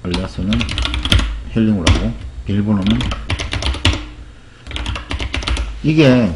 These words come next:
이 비밀번호랑 이 비밀번호랑 두 개가 있는 이유가 뭐냐면요. 얘는 이제 키 묶음 세트예요. 제가 지금 이름을 힐링이라고 적어서 마치 힐링 전용 키처럼 보이지만, 만약에 오틸라 키라고 만들어 놓고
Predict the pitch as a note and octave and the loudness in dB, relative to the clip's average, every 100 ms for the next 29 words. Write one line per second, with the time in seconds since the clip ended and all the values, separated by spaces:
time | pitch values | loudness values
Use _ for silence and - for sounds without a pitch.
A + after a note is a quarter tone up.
0 | - - - D3 E3 E3 D#3+ D#3 D3 A#2+ | -6 -16 -4 4 6 8 8 6 8 8
1 | A#2 B2 B2 B2+ B2+ A#2 G2+ G2+ G2 F#2 | 8 6 6 6 8 6 6 4 2 0
2 | - - G2+ G2+ C3 B2 G#2 G2+ E2 G2+ | -10 -4 0 4 6 8 8 6 4 4
3 | G#2 E2 G2+ E2+ D2 E2+ D#2+ - - - | 4 4 2 2 2 0 -2 -8 -20 -20
4 | - - - - - - - - - - | -20 -20 -20 -20 -20 -20 -20 -20 -18 4
5 | A2+ E3 D3 G#2 F#2 - E3+ C3 - D3+ | 8 10 8 6 4 6 8 8 8 6
6 | D#3 C3 - G2 D#2+ D2+ C#2 - - - | 6 2 0 -2 -2 -4 -6 -10 -20 -20
7 | - - - - - - - - - - | -20 -20 -20 -20 -20 -20 -20 -20 -20 -16
8 | - G#2 A2+ A#2 A#2+ B2 D3 C#3 A2 B2+ | 0 4 6 6 6 6 8 10 10 8
9 | D#3 D3+ C3 F#2+ G2 F#2 F2+ F#2+ G#2 G#2+ | 6 8 8 6 4 2 4 2 4 2
10 | G#2 D3+ D3 C3+ A#2 C3+ A2 - C3 - | 6 8 8 8 8 10 8 4 -2 2
11 | G#2 E2+ F2+ F#2 E2 F#2 D2+ - - - | 4 4 2 2 0 0 -2 -6 -14 -18
12 | - - F2 G2+ F#2+ G#2+ F#3 D#3+ G#2 - | -10 0 4 4 4 4 6 6 6 4
13 | G2+ D2+ E2 D#2 F#2 F#2 D2+ C#2+ B2 C3+ | 4 2 2 2 2 2 0 0 0 2
14 | C3+ | 0